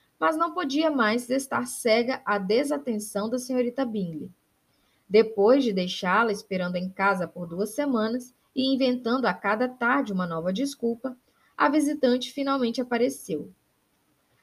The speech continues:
Mas a brevidade de sua permanência e, mais ainda, a mudança em suas maneiras não permitiram que Jane continuasse a se iludir.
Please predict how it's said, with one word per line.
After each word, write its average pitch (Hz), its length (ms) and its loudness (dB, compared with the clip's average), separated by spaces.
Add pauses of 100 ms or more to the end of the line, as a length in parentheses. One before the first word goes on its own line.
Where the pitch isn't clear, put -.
(100)
Mas 214 460 4 (100)
a 202 100 4
brevidade 196 600 0
de 269 120 -4
sua 262 200 0
permanência 220 840 -2 (220)
e, 185 100 -2
mais 214 300 2
ainda, 240 540 0 (180)
a 175 80 0
mudança 185 560 0
em 254 80 -2
suas 196 260 -2
maneiras 185 720 0 (320)
não 302 160 2
permitiram 311 640 -2
que 302 200 -4
Jane 226 380 4
continuasse 277 840 0
a - 20 2
se 247 160 -2
iludir. 233 480 0